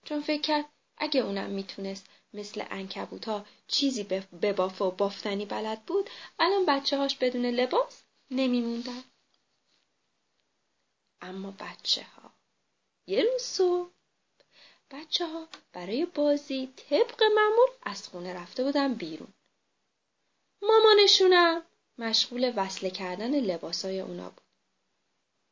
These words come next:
که یهویی یه صدا شنید. سرشو که بلند کرد، یه دختر کوچولوی موطلایی رو دید که دم در وایساده بود. این دختر کوچولو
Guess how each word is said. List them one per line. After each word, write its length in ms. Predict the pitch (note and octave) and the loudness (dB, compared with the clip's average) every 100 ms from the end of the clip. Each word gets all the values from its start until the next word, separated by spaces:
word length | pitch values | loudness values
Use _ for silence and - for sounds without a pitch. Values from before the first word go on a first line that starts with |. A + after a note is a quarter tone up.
| - | -20
که 140 | G3 | -16
یهویی 920 | D3+ F3+ F3 D#3+ - E3 G#3 E4 G#4 - _ _ _ _ _ | -14 -16 -12 -12 -10 -6 0 2 2 -4 _ _ _ _ _
یه 120 | E3 | -18
صدا 420 | - - - - - | -16 -16 -18 -12 -2
شنید. 260 | - - _ _ _ _ _ _ _ _ _ _ _ _ _ _ _ _ _ _ _ _ _ _ | -2 -2 _ _ _ _ _ _ _ _ _ _ _ _ _ _ _ _ _ _ _ _ _ _
سرشو 500 | - - A3 C#4+ F4 | -18 -10 -2 0 0
که 140 | E4+ | 0
بلند 440 | D#4 D#4 D#4+ D#4+ | 0 2 2 2
کرد، 260 | E4 F4 F4 _ _ _ _ _ _ D#4 | 0 -2 -4 _ _ _ _ _ _ -4
یه 160 | E4 - - | -4 -6 -12
دختر 460 | B3 - - A#3 | -12 -12 -16 -16
کوچولوی 640 | A#3 - - - B3 C4 C4 | -16 -20 -16 -12 -8 -4 -4
موطلایی 960 | A3+ A3+ A3+ A3+ - A#3+ A#3 A3+ B3 | -4 -6 -6 -8 -12 -8 -6 -4 -2
رو 120 | D#4 F#4 | 0 0
دید 240 | F4+ F4 | 0 0
که 180 | F#4+ F#4 - _ - | -2 -4 -8 _ -6
دم 260 | D4 C4+ | -2 0
در 220 | C4+ C4 B3 | 0 0 -2
وایساده 640 | B3 A#3+ A#3 - A#3+ A#3+ | -4 -6 -6 -6 -6 -8
بود. 120 | A#3+ _ _ _ _ _ _ _ _ _ _ _ _ _ _ _ _ _ _ _ _ _ A3+ | -10 _ _ _ _ _ _ _ _ _ _ _ _ _ _ _ _ _ _ _ _ _ -18
این 80 | |
دختر 400 | A3+ A3+ - G3+ - | -16 -14 -14 -16 -18
کوچولو 380 | - - A3+ | -18 -14 -8